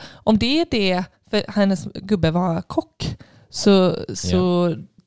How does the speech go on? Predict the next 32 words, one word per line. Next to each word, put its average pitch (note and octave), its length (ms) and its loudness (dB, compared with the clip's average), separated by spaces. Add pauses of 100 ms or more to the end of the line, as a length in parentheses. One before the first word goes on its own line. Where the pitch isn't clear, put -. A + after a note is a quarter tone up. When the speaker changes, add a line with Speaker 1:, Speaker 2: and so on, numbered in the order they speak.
(140)
Speaker 1:
det, G3 80 -4
det F#3 260 -4
var G3 80 0
ett G3 100 -4
intresse G3+ 380 0
de F3 120 0
också E3+ 180 -4
hade F3 180 -4
tillsammans. C4 840 0
Speaker 2:
Exakt. - 140 -20
Mm. F#2+ 160 0 (220)
Speaker 1:
Och F#3 340 2
de F#3 220 -2
älskade G3 440 0
att F#3+ 60 2
laga F3+ 200 2
mat, C4+ 600 0
vare F#3+ 160 2
sig F#3 100 -6
det F3+ 60 -4
var E3+ 80 -4
hemma A#3 480 0
eller A3+ 120 -2
gå F3+ 160 -12
ut B3+ 280 -2
och A3+ 60 -4
käka A3 440 -4
och G#3+ 80 0
bara G3+ 120 0
upptäcka G3 440 -6
maten F3 520 0
och, D#3+ 280 -2